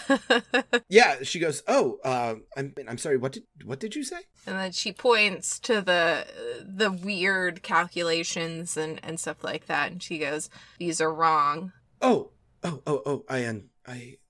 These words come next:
Speaker 2: understand. Um, you are familiar with navigation, I assume. Um, Celestian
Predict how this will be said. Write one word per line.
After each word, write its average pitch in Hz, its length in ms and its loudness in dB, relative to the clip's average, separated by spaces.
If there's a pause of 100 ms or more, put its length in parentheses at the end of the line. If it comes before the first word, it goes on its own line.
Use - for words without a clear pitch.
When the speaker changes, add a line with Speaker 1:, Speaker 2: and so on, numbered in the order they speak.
(220)
Speaker 2:
understand. 143 760 -6
Um, 143 400 -6 (400)
you 143 280 -2
are 131 120 2
familiar 123 560 0
with - 540 -8
navigation, 120 800 -2
I 107 160 -6
assume. 113 580 -4
Um, 107 300 -10 (440)
Celestian 147 1120 0